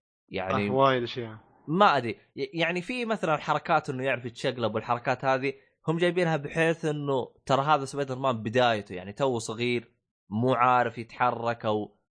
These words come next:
Speaker 1: تو بيخوض التجارب حقت إنه سوبر هيرو، تقبلتها. إنه ما يعرف يتشقلب، ما يعرف يصقع بالجدران، أهبل، يسوي حركات غبية. هذه عجبتني،
Speaker 2: مم.
Speaker 1: بالعكس،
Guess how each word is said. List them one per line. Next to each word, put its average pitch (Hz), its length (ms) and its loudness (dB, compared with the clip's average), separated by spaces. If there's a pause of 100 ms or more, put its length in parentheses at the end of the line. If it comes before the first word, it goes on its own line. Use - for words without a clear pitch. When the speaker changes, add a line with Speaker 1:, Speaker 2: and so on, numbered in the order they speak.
(180)
Speaker 1:
تو 151 460 2
بيخوض 120 440 -6
التجارب 120 580 0
حقت 110 360 -10
إنه 110 280 -8
سوبر 120 360 -6
هيرو، 123 280 -2 (260)
تقبلتها. 120 840 0 (180)
إنه 98 140 -6
ما 117 120 0
يعرف 107 240 -2
يتشقلب، 127 560 -4
ما 95 120 -2
يعرف 98 260 -6 (280)
يصقع 117 400 0
بالجدران، 110 760 0
أهبل، 123 500 -2
يسوي 110 460 -4
حركات 107 460 -4
غبية. 123 640 -2 (400)
هذه 233 500 8
عجبتني، 139 380 2
Speaker 2:
مم. 139 200 4
Speaker 1:
بالعكس، - 520 -6